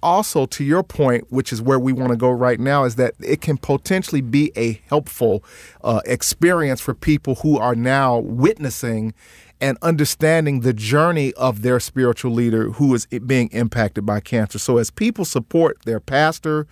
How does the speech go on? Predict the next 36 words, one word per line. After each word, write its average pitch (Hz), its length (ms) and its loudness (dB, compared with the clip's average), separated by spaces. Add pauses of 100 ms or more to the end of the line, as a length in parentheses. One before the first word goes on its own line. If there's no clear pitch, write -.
(380)
or 117 140 2
their 117 140 0
spiritual 156 540 0
leader, 131 400 0 (420)
uh, 117 160 2
God 139 480 2
will 135 220 2
use 170 520 0
that 135 360 4
and 131 160 -2
potentially 151 640 -2
as 123 180 0
a 123 100 4
learning 151 480 0
opportunity. 110 800 -4
Because 123 380 0
again, 156 440 2 (480)
I 143 80 2
think 220 340 -2
the 170 100 0
fallacy, 135 1000 0
uh, 123 300 2
or 139 120 4
the 127 120 2
misnomer 156 880 2
of 127 300 0
being 160 300 2
in 135 200 -2
ministry, 143 440 0
and 113 100 0
I 147 100 0
have 175 200 0
been 160 160 2
a 131 60 -2
pastor, 95 540 -8 (540)
I 110 200 0